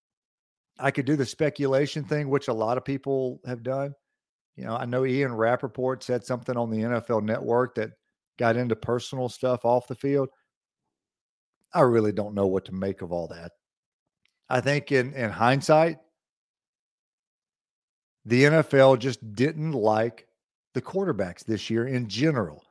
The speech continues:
That's got nothing to do with Matt Corral directly. But, you know, some of these prognosticators, it's almost like they feel like they have to throw somebody in the first round. Surely somebody's gonna take a quarterback.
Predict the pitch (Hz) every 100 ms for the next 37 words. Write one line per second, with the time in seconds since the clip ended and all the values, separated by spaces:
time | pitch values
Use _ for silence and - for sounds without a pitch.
0 | _ _ _ - 113 123 - 131 120 131
1 | 139 120 131 113 120 131 - 131 113 113
2 | 135 147 107 98 - _ _ _ _ -
3 | 131 156 151 - 175 190 175 127 156 151
4 | 131 - 143 135 160 190 135 - 123 120
5 | 120 123 180 190 147 139 127 120 - 147
6 | 139 131 117 131 120 107 - 151 131 -
7 | 110 - 117 107 120 110 104 98 92 -
8 | 90 - 82 73 _ _ _ _ _ _
9 | _ - - 214 196 139 139 117 110 110
10 | 104 107 95 - 98 78 78